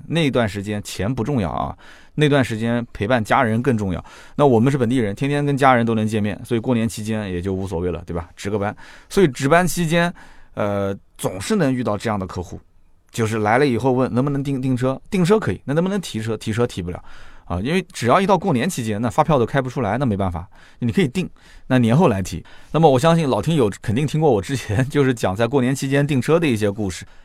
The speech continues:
那么在当年我说这个过年期间订车的时候，其中说到了一件事，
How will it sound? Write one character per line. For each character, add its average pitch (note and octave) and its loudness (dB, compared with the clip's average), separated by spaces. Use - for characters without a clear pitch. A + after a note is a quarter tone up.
那 G3+ 0
么 F#3 0
在 F3+ 2
当 G#3 2
年 F#3+ 0
我 G2+ 2
说 F3 0
这 D#3 0
个 G#2 2
过 D3+ 0
年 C#3+ 2
期 D#3 -4
间 F3 0
订 E3+ 2
车 F#3 4
的 G#3 4
时 G#2+ -2
候， E2 -2
其 - -2
中 F3+ 2
说 - 0
到 F3+ 2
了 C3+ 2
一 D3 0
件 F#3+ 0
事， F#3+ -4